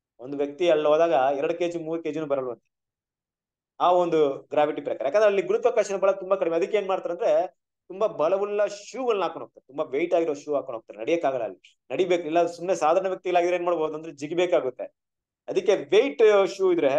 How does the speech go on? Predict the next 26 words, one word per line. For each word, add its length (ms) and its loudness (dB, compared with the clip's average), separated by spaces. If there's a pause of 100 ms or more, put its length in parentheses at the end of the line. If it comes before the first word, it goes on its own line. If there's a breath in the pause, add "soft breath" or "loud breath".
(180)
ಐವತ್ತು 280 -2
ಅರವತ್ತು 180 -2
ಕೆಜಿ 140 -10
ಶೂ 180 -6
ಹಾಕೊಂಡಾಗ 360 -2
ಕ್ಲೀನ್ 560 -4
ಆಗಿ 180 -6
ಕಾಲಿ 160 -2 (260)
ಎತ್ತಿರಿಬಹುದು. 480 -6 (420)
ನಾವು 160 2
ಭೂಮಿಯಲ್ಲಿ 260 4
ನಡೆಯೋ 160 2
ತರ 160 2
ನಡಿಬಹುದು 320 -2
ಅಂತ. 120 -14 (880)
ಇದೆಲ್ಲ 180 4
ಸೈನ್ಸ್ 280 0
ಅಲ್ಲಿ 120 0
ನಿಮ್ಗೆ 80 -8
ಗೊತ್ತಿರುವಂತ 340 -6
ವಿಷಯ. 300 -14 (480)
ಯಾಕಂದ್ರೆ 320 8
ಅಲ್ಲಿರುವಂತ 360 6
ಒಂದು 460 6 (560)
ಗುರುತ್ವಾಕರ್ಷಣ 640 2
ಬಲ 200 -2